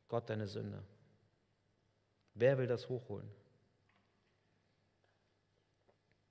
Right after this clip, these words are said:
Ja, also es ist echt krass. Kommen wir zum zweiten Punkt.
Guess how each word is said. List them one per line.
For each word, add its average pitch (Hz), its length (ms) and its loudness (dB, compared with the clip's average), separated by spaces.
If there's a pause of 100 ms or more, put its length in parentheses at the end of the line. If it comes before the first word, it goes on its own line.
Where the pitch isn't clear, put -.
(380)
Ja, - 160 -6 (400)
also 110 200 -2
es 110 100 -2
ist - 60 -6
echt - 180 -4
krass. - 340 -2 (2000)
Kommen 147 160 6
wir 151 60 4
zum 147 120 2
zweiten 143 380 8
Punkt. 110 440 -2